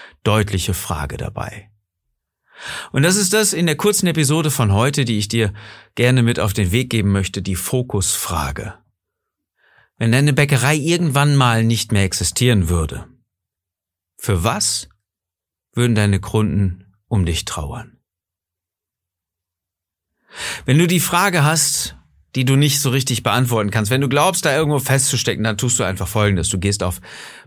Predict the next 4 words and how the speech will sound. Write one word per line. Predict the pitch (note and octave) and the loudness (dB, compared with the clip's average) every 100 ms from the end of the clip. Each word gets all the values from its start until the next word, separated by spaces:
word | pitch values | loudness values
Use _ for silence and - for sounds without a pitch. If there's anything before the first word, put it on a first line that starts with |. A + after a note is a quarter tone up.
| - | -2
besondere | G2+ G#2 G#2+ G#2+ G2+ G#2 G#2 G2 F#2 G2 G2+ G2 G2 - - - _ _ | 2 2 2 2 2 2 0 -2 0 2 2 2 0 -2 -4 -6 _ _
Bäcker | - F#2+ - G2 F#2 - | -2 -2 -2 -2 -2 -6
punkt | F#2 F2+ F2 - - | -4 -2 -4 -8 -8
de. | E2 G2 G2 A2 | -6 -6 -8 -12